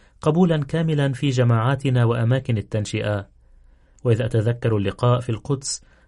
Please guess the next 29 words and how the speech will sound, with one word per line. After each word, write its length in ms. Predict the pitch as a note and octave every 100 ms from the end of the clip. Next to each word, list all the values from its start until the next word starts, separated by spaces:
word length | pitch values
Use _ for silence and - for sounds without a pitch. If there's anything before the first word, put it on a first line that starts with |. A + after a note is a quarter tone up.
| -
يتوجه 500 | B2 A#2+ A#2+ A2 A2
الفكر 360 | A2+ D3 D3 C3+
إلى 160 | B2+
الوضع 260 | B2 C#3+ C#3
المأساوي 560 | C3+ B2+ C3 B2 C#3+
الذي 280 | C3+ C3 B2+
تعيشه 420 | B2 A#2+ - C3
الأرض 240 | B2 B2+ B2
المقدسة 560 | A2+ A2 B2+ A#2+ -
اليوم. 420 | G#2+ A2+ A#2 G#2 - _ _ _ _ _ _
وفي 200 | B2 B2
أعقاب 360 | A2+ G#2 B2 A2+
ذلك 360 | G#2 A2 G#2+ G#2+
الحج 380 | - A#2+ A2
تحديدًا، 680 | - - A#2+ C3 B2 A#2+ A2+ - - - -
في 100 | C#3
الثامن 480 | B2 E3+ E3+ D#3 C#3+
من 120 | B2+
حزيران 520 | C3 B2 A#2+ C#3 C3
يونيو 300 | C3+ C#3 C3
عام 180 | A2+ A#2
ألفين 360 | A2 C3 C3
وأربعة 360 | G#2 G2+ B2 A#2+
عشر، 540 | A2 A#2+ - A#2+ A2+ - _ _ _ _ -
قمنا 380 | - E3 D3+ D3
أنا 120 | D3+
وصاحب 440 | C#3 B2 C#3+ C3 B2
القداسة 440 | A2+ A#2 B2+ B2
برتلماوس، 840 | A2+ - G#2+ A2 A#2 A#2 A2+ -